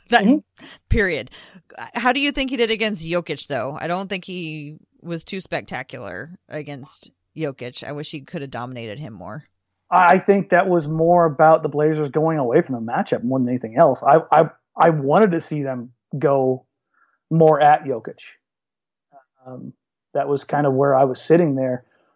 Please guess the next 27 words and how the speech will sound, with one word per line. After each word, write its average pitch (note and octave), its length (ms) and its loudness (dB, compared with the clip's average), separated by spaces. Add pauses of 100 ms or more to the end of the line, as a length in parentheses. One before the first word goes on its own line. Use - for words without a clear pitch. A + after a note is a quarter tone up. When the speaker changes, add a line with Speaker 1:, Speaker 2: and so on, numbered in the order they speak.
(260)
Speaker 2:
and C#3+ 540 2 (320)
it E3 160 2
was, D3+ 360 6
uh, C3+ 480 6 (1500)
it E3 60 4
was E3 120 6
a D#3+ 80 -2
little, F#3 500 6 (720)
little A3 160 2
disheartening. F3 460 4
And D3+ 80 -4
I've, D#3+ 220 -4
I've F3 100 0
had G3+ 160 4
that - 200 0
feeling F3+ 280 -4
probably D3 280 -2
four E3 240 2
or D3 40 0
five D3+ 240 2
times D3 280 -4
this C3+ 120 -10
season C3+ 280 -2
where C3 120 0
I C3 40 2
was C3 100 0
like, C3 240 2